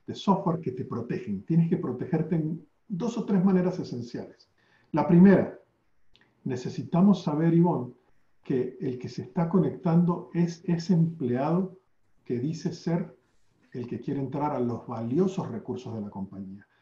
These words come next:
Bien sea que tenga la red en la casa o que se conecte por la internet, que es la flechita que está arriba, tenemos que asegurar con la autenticación biométrica,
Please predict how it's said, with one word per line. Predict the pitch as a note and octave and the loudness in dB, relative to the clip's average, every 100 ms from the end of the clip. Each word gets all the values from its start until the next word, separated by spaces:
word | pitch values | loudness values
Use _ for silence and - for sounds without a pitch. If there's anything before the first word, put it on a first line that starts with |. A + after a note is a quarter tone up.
| _ - | _ -2
Bien | D#3 | 0
sea | E3 F#3+ | 2 4
que | E3+ | 4
tenga | F3+ E3 | 4 4
la | C#3 | 2
red | C#3+ D3+ - _ _ - | -2 -4 -8 _ _ -10
en | B2 A2 | -6 -6
la | G#2 | -6
casa | A2 A2 G2+ - | -8 -8 -12 -14
o | G#2 | -12
que | - | -12
se | A#2+ | -12
conecte | A#2 C3 D3+ F3 | -8 -6 -4 -4
por | E3 B2+ | -2 -4
la | B2 | -2
internet, | D3 E3+ E3 D3 D3 - - _ _ | 2 2 2 -2 -6 -8 -16 _ _
que | C3+ | -8
es | C3 | -4
la | C#3 | -4
flechita | C3 A#2 - C#3 | -6 -8 -8 -8
que | B2 | -8
está | - E3 | -6 -2
arriba, | F3 D#3 D#3+ F3+ - _ _ _ _ | 2 2 2 -2 -10 _ _ _ _
tenemos | A#2+ D#3+ F#3+ | 0 2 2
que | F3+ | 2
asegurar | E3 D3 E3+ F3 - - _ _ - | 0 0 2 2 0 -8 _ _ -8
con | D3 C#3+ | -2 0
la | C3+ | 2
autenticación | F3+ G#3+ F#3+ E3+ - D3+ - F#3 E3+ D#3 | 2 4 4 2 -2 -6 -4 0 2 2
biométrica, | C3 B2 D#3+ F#3+ - A#2+ - A#2+ | 0 0 0 0 -2 -6 -6 -12